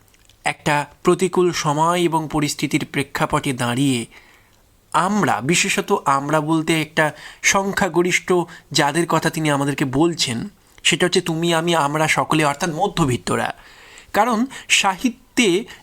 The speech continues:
যাদেরকে নিয়ে প্রশ্নচিহ্নটা তৈরি হয় বেশি করে, সেটা কিন্তু মধ্যবিত্তদের নিয়ে। এই মধ্যবিত্তরাই দায়িত্ব নিতে পারে, আবার এই মধ্যবিত্তরাই বেশিরভাগ ক্ষেত্রে দায়িত্ব থেকে সরে গিয়ে একটা আত্মকেন্দ্রিক জীবনের মধ্যে বেঁচে থাকে।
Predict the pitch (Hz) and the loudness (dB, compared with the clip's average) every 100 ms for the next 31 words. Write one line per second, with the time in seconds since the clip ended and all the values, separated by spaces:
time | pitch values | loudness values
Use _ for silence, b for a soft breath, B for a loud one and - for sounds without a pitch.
0 | 156 170 175 180 214 208 233 233 220 196 | -2 2 2 2 -2 0 0 0 0 0
1 | 196 - 226 214 214 214 214 208 185 175 | 0 -2 -4 -4 -4 -4 -4 -4 0 0
2 | 202 208 214 196 190 220 208 208 - 165 | 2 0 0 0 0 0 0 0 0 -2
3 | 151 165 185 226 294 - _ 156 139 131 | -4 -6 -4 -2 -2 -8 _ -4 -2 0
4 | 139 123 - 110 113 113 131 B B B | 0 0 -4 -8 -8 -8 -10 B B B
5 | B B - 202 202 202 202 226 214 240 | B B 0 2 2 0 0 0 0 0
6 | 233 202 185 185 196 202 208 - 147 170 | 2 2 -2 0 0 2 0 2 0 2
7 | 196 185 190 196 170 160 180 190 185 180 | 0 0 -2 0 0 0 0 0 2 2
8 | 170 208 220 202 185 170 170 170 165 160 | 2 2 0 0 0 0 0 -2 -2 0
9 | 143 135 - 165 170 165 160 156 156 175 | 0 -2 -4 -2 0 0 0 0 2 0
10 | 160 175 175 B B - 170 175 - 185 | 0 -2 -4 B B -2 -2 -4 -6 -2
11 | 196 190 196 143 147 139 147 151 147 147 | -2 0 -2 0 -2 0 -2 -4 -4 -6
12 | - 220 - _ _ - 151 147 - - | -2 -2 -4 _ _ -6 0 0 -2 -4
13 | 123 - | -6 -6